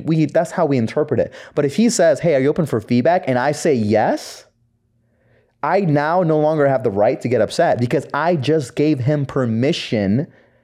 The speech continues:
to give me feedback. Same thing in a relationship, right? If I see something in Josie, right, instead of just coming at her right away,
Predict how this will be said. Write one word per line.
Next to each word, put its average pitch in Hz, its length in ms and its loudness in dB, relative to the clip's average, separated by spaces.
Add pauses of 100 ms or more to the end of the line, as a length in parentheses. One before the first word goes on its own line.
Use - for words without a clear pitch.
(160)
to 127 80 -2
give 110 180 0
me 113 80 0
feedback. 135 440 -2 (220)
Same 143 240 -4
thing 139 120 0
in 127 40 0
a 120 60 2
relationship, 113 600 0
right? 107 140 2
If 104 100 0
I 117 120 2
see 120 160 -2
something 113 340 0
in 104 140 0
Josie, 123 400 0
right, 110 140 2
instead 110 200 0
of 110 80 0
just 104 180 -10 (180)
coming 135 260 0
at 131 100 0
her 135 60 2
right 113 140 2
away, 131 380 2